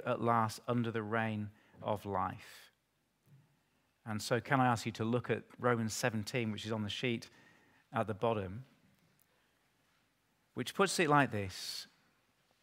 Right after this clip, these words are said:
"For if by the trespass of the one man," that's Adam,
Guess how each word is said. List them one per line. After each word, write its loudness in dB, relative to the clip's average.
"For 6
if 6
by 8
the 4
trespass 4
of -2
the 4
one 6
man," 0
that's 4
Adam, 2